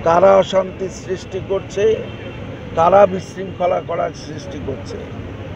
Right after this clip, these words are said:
উন্নয়নের নামগন্ধ নেই, বাংলার হয়ে কথা বলা নেই, শুধুমাত্র তৃণমূল কংগ্রেস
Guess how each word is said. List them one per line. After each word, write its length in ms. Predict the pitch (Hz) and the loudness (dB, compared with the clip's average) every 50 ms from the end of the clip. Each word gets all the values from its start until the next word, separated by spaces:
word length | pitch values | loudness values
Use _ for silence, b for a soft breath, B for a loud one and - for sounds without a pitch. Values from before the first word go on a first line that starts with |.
| - - | -8 -6
উন্নয়নের 720 | 147 165 170 175 180 190 196 196 202 202 202 208 208 208 | -4 -4 -2 -2 0 4 4 6 6 6 6 6 6 6
নামগন্ধ 720 | 196 185 180 175 180 185 185 180 180 190 190 196 196 190 | 4 2 -4 -4 -4 -4 -4 -2 0 0 0 0 2 4
নেই, 500 | 202 202 202 202 202 240 285 - - 247 233 - - - - - - - - - 110 131 | 4 6 6 6 4 2 -2 -2 -4 -8 -10 -10 -12 -14 -14 -14 -14 -14 -14 -14 -10 -6
বাংলার 560 | 143 151 156 165 170 180 185 196 202 202 196 180 | -4 -4 -4 -4 -2 4 6 8 8 8 8 6
হয়ে 240 | 165 202 202 202 190 - | 2 0 -2 -2 -4 -4
কথা 260 | 170 165 170 180 185 | -8 -6 -2 -2 0
বলা 300 | 185 196 196 202 196 196 | 4 4 6 6 6 2
নেই, 340 | 190 196 202 208 214 220 - - - - - - - - - - - - - - - - - - - - - | 2 0 -2 -4 -4 -8 -10 -12 -14 -14 -14 -16 -16 -16 -16 -16 -16 -16 -16 -14 -14 -14 -14 -12 -12 -10 -6
শুধুমাত্র 880 | 160 175 180 214 220 208 214 208 202 - - - - 202 208 208 208 - - - - - - - - - - - - - - - - - - - - | -4 -2 2 4 6 8 10 8 8 6 4 -2 2 4 4 4 4 2 -2 -10 -16 -16 -16 -16 -16 -16 -16 -14 -14 -14 -14 -14 -14 -14 -14 -10 -8
তৃণমূল 480 | 165 175 180 196 196 202 220 220 214 208 - | -6 -4 -2 0 2 4 6 6 6 6 8
কংগ্রেস 380 | 202 202 196 196 202 202 190 | 6 6 6 4 0 0 0